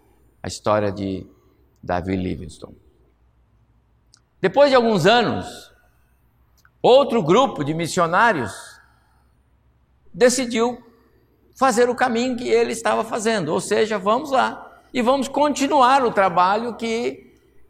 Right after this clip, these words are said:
aquele querido irmão dedicou sua vida até a morte.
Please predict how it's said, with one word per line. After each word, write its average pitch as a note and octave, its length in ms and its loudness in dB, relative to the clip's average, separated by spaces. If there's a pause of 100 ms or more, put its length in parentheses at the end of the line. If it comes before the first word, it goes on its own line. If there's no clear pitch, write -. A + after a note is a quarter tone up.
(140)
aquele F3+ 400 -2
querido E3+ 400 0
irmão D#3+ 720 -2
dedicou C#3+ 540 0
sua C3 240 -2
vida C3+ 340 -2
até C#3+ 220 -4
a D3+ 40 -4
morte. - 520 -10